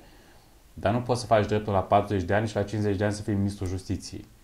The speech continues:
Nu ai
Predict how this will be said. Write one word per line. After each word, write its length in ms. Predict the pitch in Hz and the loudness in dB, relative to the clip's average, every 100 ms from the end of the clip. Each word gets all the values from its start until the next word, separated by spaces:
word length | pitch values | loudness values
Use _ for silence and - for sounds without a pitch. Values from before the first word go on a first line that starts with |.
| - - - - - - - - - - - - - - - | -20 -20 -20 -20 -20 -20 -20 -20 -20 -20 -20 -20 -20 -20 -20
Nu 420 | - 120 139 156 147 | -8 -4 0 2 4
ai 220 | 147 | 2